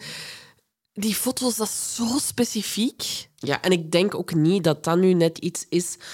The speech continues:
Speaker 2: wat de politie daar gaat neerleggen. Want dan moet je al echt weten, eh, dat hij die bepaalde foto's heeft ontwikkeld.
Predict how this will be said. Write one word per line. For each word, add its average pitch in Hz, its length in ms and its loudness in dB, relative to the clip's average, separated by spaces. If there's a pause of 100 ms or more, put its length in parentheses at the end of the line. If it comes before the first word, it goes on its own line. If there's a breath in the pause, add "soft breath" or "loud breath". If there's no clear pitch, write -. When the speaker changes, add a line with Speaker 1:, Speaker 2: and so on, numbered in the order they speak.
(180 loud breath)
Speaker 2:
wat 175 140 0
de 165 60 -4
politie 170 720 0 (220 loud breath)
daar 160 160 2
gaat 147 220 0
neerleggen. 208 800 4 (240 loud breath)
Want 151 160 0
dan 156 260 2
moet 220 240 4
je 196 160 0
al 160 340 0
echt 202 480 0
weten, 196 760 4 (680 loud breath)
eh, 135 480 2 (160)
dat 165 220 -2
hij 175 100 2
die 147 160 2
bepaalde 160 420 2
foto's 185 540 0
heeft 160 400 0
ontwikkeld. 156 1000 0